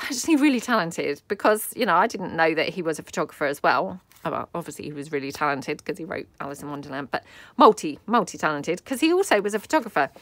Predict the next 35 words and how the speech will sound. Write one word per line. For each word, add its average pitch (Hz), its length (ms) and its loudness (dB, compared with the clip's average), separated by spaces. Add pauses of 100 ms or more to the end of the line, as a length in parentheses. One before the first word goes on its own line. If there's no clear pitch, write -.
(560)
So, 285 480 8 (220)
in 359 260 0
this 359 200 -2
book, 226 420 2
you've 233 100 -2
got - 240 0 (380)
all 302 240 0
these 311 240 -2
beautiful 285 520 -4
pictures 156 540 -2
that - 180 -2
he 170 160 -8
took. - 440 -8 (1000)
Aren't 403 340 4
they 453 260 4
just 175 460 2
amazing? 254 720 0 (600)
And 262 260 4
again, 233 560 4
they're 247 160 2
in 254 180 0
varying 285 500 0
sizes. 185 680 0 (360)
Most 381 400 4
of - 80 0
them 262 160 4
are 233 120 4
quite 220 340 0
large, 180 640 4
it's - 200 -10
got - 180 -10
to - 80 -12
be 156 120 -8
said. - 380 -4 (500)
Um, 208 520 8